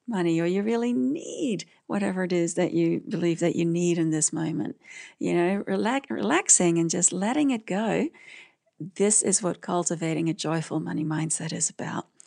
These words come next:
It's about allowing yourself to feel what you're feeling, to release those feelings if they are interfering with your joy, and to really align yourself with your joy channels, like dialing in to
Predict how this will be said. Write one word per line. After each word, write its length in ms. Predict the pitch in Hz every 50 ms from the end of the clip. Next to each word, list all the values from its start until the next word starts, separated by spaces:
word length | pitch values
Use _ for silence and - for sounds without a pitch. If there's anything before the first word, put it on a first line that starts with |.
| - - - -
It's 240 | - - 156 - -
about 260 | 170 165 165 160 160
allowing 540 | 151 160 156 160 165 165 185 214 226 226 226
yourself 560 | 226 214 202 190 - - 185 170 165 165 160 -
to 100 | - -
feel 380 | - - - 190 202 220 233
what 180 | 208 185 165 -
you're 80 | - -
feeling, 460 | - - 214 214 240 262 285 302 359 - - - - - - _ _
to 460 | - - 190 175 175 170 165 170 170 170 - - - _ -
release 580 | - - 165 160 165 185 208 262 262 - -
those 320 | - - 254 247 262 - -
feelings 520 | - - 262 247 247 - 123 247 240 -
if 200 | - - 208 -
they 160 | - 214 208
are 160 | 214 - -
interfering 680 | - - 208 202 226 214 - - 208 202 208 208 202 196
with 180 | 196 202 196 214
your 120 | 208 202
joy, 400 | - - 196 202 202 196 196 202 - - - - - - - -
and 320 | - 180 180 180 175 170 -
to 460 | - - - 190 175 170 170 170 196 - - - _ - -
really 340 | - 208 226 247 254 247
align 460 | 226 185 175 180 180 190 202 214 220 214
yourself 600 | 196 180 185 - - 180 175 170 170 165 - -
with 240 | 185 190 190 190 -
your 120 | 180 165
joy 300 | - - 170 160 165 165
channels, 440 | 160 - - - - 165 165 - -
like 160 | 175 170 165 - _ -
dialing 640 | - 180 190 208 220 226 226 226 233 226 226 226 - - - _ _ -
in 320 | - 175 170 170 175 170 - _ _ _ -
to 340 | - - 175 185 165 165